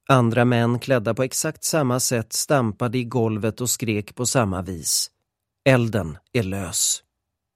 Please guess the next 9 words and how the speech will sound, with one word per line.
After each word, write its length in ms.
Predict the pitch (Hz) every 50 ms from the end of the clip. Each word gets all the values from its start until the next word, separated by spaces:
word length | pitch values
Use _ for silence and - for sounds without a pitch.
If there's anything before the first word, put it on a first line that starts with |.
| _ _ _ _ _ _ _ _ _ _ _ _ _ _ _ _ _ _ _ _ _ _ _ _ _ _ _ _ - - - - _ _ _
Det 80 | - 175
var 100 | 180 175
strax 380 | 165 - - 185 170 - -
före 200 | - 170 151 135
midnatt 640 | 131 135 151 151 123 107 98 120 120 120 120 - -
den 260 | 135 127 120 123 120
sextonde 680 | - - 147 127 - - - - 131 120 117 113 123
mars 320 | 120 117 110 110 110 - -
sjuttonhundranittiotvå. 1300 | - - 131 120 - - 123 117 113 113 107 104 113 107 113 110 98 - 127 117 - - 113 98 95 107